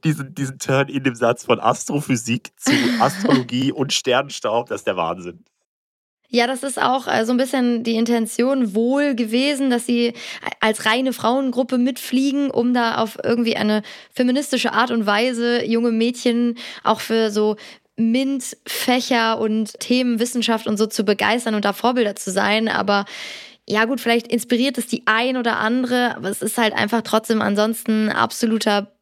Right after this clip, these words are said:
Speaker 2: Prestige-Luxus-Trip, der extrem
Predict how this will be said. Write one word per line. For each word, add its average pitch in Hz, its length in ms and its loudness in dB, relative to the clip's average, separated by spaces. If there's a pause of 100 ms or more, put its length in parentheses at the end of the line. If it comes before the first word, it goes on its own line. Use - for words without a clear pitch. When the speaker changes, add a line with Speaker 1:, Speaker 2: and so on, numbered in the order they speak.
Speaker 2:
Prestige-Luxus-Trip, 233 2000 -2
der 214 380 0 (240)
extrem 240 680 0